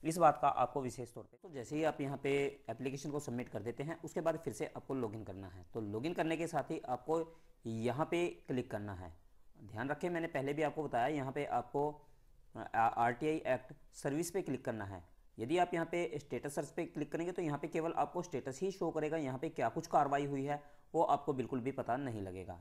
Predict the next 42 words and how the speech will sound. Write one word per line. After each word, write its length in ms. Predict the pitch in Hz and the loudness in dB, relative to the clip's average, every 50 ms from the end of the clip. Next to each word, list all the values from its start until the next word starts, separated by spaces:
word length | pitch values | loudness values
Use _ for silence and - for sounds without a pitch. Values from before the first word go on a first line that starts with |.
| - - | -8 -6
तो 80 | 110 | -2
आपको 260 | 104 104 107 - 131 127 | -2 -2 -2 -2 -4 -4
यहाँ 180 | 123 117 120 113 | -4 -4 -4 -2
पे 180 | 123 123 123 120 - - - - - - _ - - - - - - - - - - - - - - - - - - - - - - - - - - - - - _ _ _ _ _ _ - | -2 -2 0 -2 -4 -6 -12 -20 -20 -20 _ -20 -20 -20 -20 -20 -20 -20 -20 -20 -20 -20 -20 -20 -20 -20 -20 -20 -20 -20 -20 -20 -20 -20 -20 -20 -20 -20 -20 -20 _ _ _ _ _ _ -12
क्लिक 180 | 107 101 95 - | -10 -10 -8 -4
करना 200 | 131 127 135 151 | -4 -4 -2 -4
है। 240 | 160 180 175 139 117 | -4 -6 -6 -8 -8
जैसे 260 | 101 107 95 - 151 | -8 -8 -6 -4 -2
ही 40 | 156 | -2
आप 120 | 156 156 | -2 -2
यहाँ 100 | 170 160 | -2 -6
पे 100 | 147 160 | -4 -4
क्लिक 180 | 143 151 151 - | -6 -6 -6 -6
करेंगे 160 | - 151 156 151 | -4 -4 -4 -4
तो 80 | - | -4
यहाँ 120 | 147 143 143 | -4 -4 -2
पे 80 | 151 | -4
ऑप्शन 260 | 143 139 - - 151 | -4 -4 -4 -4 -4
आएगा, 180 | 147 147 143 147 | -2 -2 0 -2
इसके 180 | 147 - - 147 | -2 -2 -4 -4
ऊपर 140 | 139 139 | -2 0
आपको 320 | 139 131 - - 147 - - - - | 0 0 0 -2 -4 -4 -6 -8 -12
रखना 260 | 107 107 98 127 131 | -12 -10 -8 -6 -6
है 80 | 143 156 | -4 -4
और 160 | 156 - 147 | -4 -2 -2
यहाँ 180 | 127 113 113 120 | -2 -2 -2 -2
पे 120 | - 147 | -4 -6
साइड 240 | 143 - 123 113 113 | -4 -4 -4 -2 -2
में 160 | 127 147 147 135 | -2 -4 -2 -2
दो 120 | 143 147 | -2 -2
ऑप्शन 300 | - 123 120 - 113 107 | -2 -4 -8 -10 -10 -10
खुल 140 | 101 107 95 | -8 -8 -8
जाएंगे। 320 | 98 92 90 87 90 90 87 - _ _ - - - - - - - | -8 -8 -8 -10 -10 -12 -14 -18 _ _ -20 -20 -20 -20 -20 -10 -6
तो 80 | 107 101 | -4 -4
न्यू 280 | 98 95 110 135 156 170 | -2 -2 0 2 4 6
आरटीआई 320 | 170 160 151 - 165 160 | 6 6 6 4 2 0
हमने 200 | 160 156 156 156 | 0 0 -2 -2
यहाँ 160 | 156 147 147 - | 0 0 0 0
पे 80 | - 151 | -2 -2
सबमिट 320 | 139 - 123 110 117 120 | -2 -2 -2 -4 -4 -4
करी 200 | - 156 147 151 | -4 -2 -2 -2
थी, 200 | 147 170 180 196 | 0 -2 -2 -4